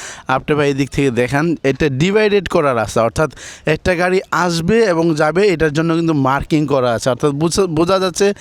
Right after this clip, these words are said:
যে রাস্তাটা যথেষ্ট বড়, একদম যথেষ্ট বড়, তিরিশ ফিটের মতো একটা রাস্তা। বা এই যেই পাশে দেখেন, একদম চলমান বড় একটা ফ্যাক্টরি।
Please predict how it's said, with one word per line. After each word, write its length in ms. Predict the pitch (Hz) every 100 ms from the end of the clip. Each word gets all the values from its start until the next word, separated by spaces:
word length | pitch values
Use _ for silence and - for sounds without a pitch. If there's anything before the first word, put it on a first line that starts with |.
| - - -
যে 100 | 175
রাস্তাটা 380 | 165 160 180 165
যথেষ্ট 500 | 147 165 202 190 -
বড়, 380 | 143 127 104 92
একদম 260 | 127 147 147
যথেষ্ট 480 | 139 139 180 - 180
বড়, 320 | 170 175 226 - - - - -
তিরিশ 340 | 220 240 -
ফিটের 320 | - 190 190
মতো 220 | 180 160 156
একটা 240 | 135 139
রাস্তা। 420 | 135 135 - 226 - - - -
বা 80 | 170
এই 240 | 185 214 190
যেই 180 | 214
পাশে 300 | 196 180 -
দেখেন, 300 | 165 156 226 254 - -
একদম 280 | 127 135
চলমান 520 | 135 147 151 151 143 131
বড় 360 | 131 135 131
একটা 160 | 127 -
ফ্যাক্টরি। 440 | 143 - 110 85